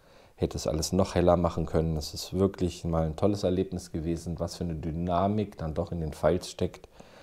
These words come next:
um halt diese Aufnahme halt machen zu können. Und man kann das ja auch noch vergrößern. Ich glaube, bei Flickr habe ich dieses Bild jetzt auch drin, da kann man das ja mal ganz gut vergrößern. Also das Display ist gestochen scharf mit diesem Baum, mit der Sonne.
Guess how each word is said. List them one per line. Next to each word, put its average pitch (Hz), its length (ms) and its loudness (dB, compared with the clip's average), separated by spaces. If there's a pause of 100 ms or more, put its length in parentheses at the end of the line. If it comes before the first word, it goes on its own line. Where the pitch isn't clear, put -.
(320)
um 90 300 4
halt 82 220 4
diese 82 220 2
Aufnahme 80 680 4 (640)
halt 90 220 4
machen - 240 6
zu - 120 0
können. 92 240 4
Und 82 140 2
man 78 120 2
kann 87 180 0
das 82 160 2
ja 78 100 8
auch 80 60 4
noch 82 140 2
vergrößern. 87 720 4 (840)
Ich 90 120 -2
glaube, 85 160 2
bei 82 100 4
Flickr 101 380 2
habe 87 100 2
ich 90 80 -6
dieses 80 300 -10
Bild 90 200 0
jetzt 78 160 -4
auch 92 180 6
drin, 85 260 0
da 82 80 0
kann 85 140 -2
man 85 120 2
das 80 160 -4
ja 82 160 2
mal 80 180 2
ganz 80 220 -2
gut 85 140 0
vergrößern. 82 560 2
Also 78 280 0
das 82 200 -4
Display 85 400 -2
ist - 160 -4
gestochen 85 360 -2
scharf 82 360 0
mit 78 140 -8
diesem 78 260 -6
Baum, 80 240 2
mit 76 120 -6
der 80 80 -4
Sonne. 78 340 -2